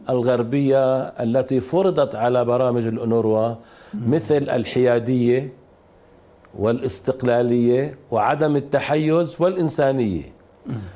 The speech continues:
Speaker 1: أرادوا من هذه القيم تقليص دور الأونروا ب-،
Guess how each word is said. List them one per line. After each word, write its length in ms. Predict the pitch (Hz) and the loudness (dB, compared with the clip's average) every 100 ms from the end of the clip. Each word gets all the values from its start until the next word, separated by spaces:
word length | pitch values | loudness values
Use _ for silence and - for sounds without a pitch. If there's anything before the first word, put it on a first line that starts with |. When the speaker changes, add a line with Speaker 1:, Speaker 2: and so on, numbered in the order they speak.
| - - | -16 -2
Speaker 1:
أرادوا 540 | 135 143 190 202 175 | 0 2 2 2 2
من 200 | 147 135 | 2 0
هذه 460 | 120 156 185 151 147 | 2 0 0 0 0
القيم 640 | 135 - 123 113 107 120 120 - - - | -2 -2 0 2 2 -2 -8 -16 -20 -4
تقليص 1000 | 139 - 143 147 185 214 214 - - - _ _ _ 90 | -4 -4 -2 0 2 0 -2 -10 -14 -18 _ _ _ -8
دور 580 | 104 156 170 180 175 127 - _ - - | 0 2 2 2 0 -10 -20 _ -12 -2
الأونروا 880 | 147 143 131 139 151 147 143 151 151 147 - _ - | -2 0 0 0 0 2 2 0 -2 -8 -20 _ -14
ب-، 140 | 87 | -2